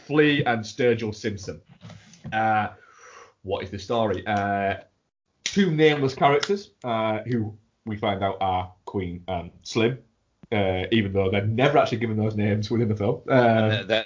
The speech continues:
Speaker 2: the spoiler alert, they're actually given their proper Christian names at the end of the film.
Speaker 1: They are indeed,
Speaker 2: But
Speaker 1: yeah.
Speaker 2: let's call it Queen and Slim anyway.
Speaker 1: Yep. Uh, by the way, the proper Christian names are Angela and Ernest.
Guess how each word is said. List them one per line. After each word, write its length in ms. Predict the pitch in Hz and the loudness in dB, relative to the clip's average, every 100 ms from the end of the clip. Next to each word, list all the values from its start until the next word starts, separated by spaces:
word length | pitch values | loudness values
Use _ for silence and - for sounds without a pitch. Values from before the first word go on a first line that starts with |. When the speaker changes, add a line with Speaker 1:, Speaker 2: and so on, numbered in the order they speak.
| - | -6
Speaker 2:
the 60 | |
spoiler 400 | 110 - 117 107 | -6 2 4 4
alert, 260 | 104 104 104 | 4 2 2
they're 140 | 104 | 2
actually 280 | 110 107 120 | 0 0 -4
given 280 | 117 110 107 | -2 0 0
their 160 | 104 98 | 0 0
proper 280 | 123 - | 0 -2
Christian 420 | 101 135 - 123 110 | -2 -2 0 -2 0
names 280 | 110 104 | -2 -2
at 80 | 113 | -4
the 120 | 95 | 0
end 180 | 131 143 | 2 2
of 80 | 110 | -4
the 80 | - | -6
film. 340 | 117 110 139 - - | -4 -4 -4 -8 4
Speaker 1:
They 160 | 113 | 6
are 180 | 113 113 | 8 6
indeed, 100 | 107 | 4
Speaker 2:
But 220 | 123 110 | 2 2
Speaker 1:
yeah. 100 | 113 | 2
Speaker 2:
let's 120 | 131 - | 0 -2
call 200 | 120 110 | -2 -2
it 80 | - | -2
Queen 200 | 110 107 | -6 -6
and 120 | 104 | -8
Slim 200 | 117 104 | -6 -4
anyway. 360 | 101 101 117 143 _ _ _ _ | -2 0 0 -2 _ _ _ _
Speaker 1:
Yep. 340 | 104 107 139 - _ _ _ - | -12 -6 -6 -6 _ _ _ 2
Uh, 680 | 113 113 107 107 104 104 | 4 6 4 2 2 0
by 260 | 107 107 120 | -2 0 2
the 60 | 117 | 4
way, 40 | |
the 120 | 110 | 2
proper 340 | 104 - 117 110 | -4 -4 -4 -2
Christian 240 | 107 104 | -4 -2
names 160 | 104 104 | -2 0
are 160 | 107 131 | 0 0
Angela 420 | 151 160 156 147 | 0 -2 -2 -2
and 140 | 135 - | -4 -4
Ernest. 540 | 143 117 104 101 - | -4 -2 -4 -8 -18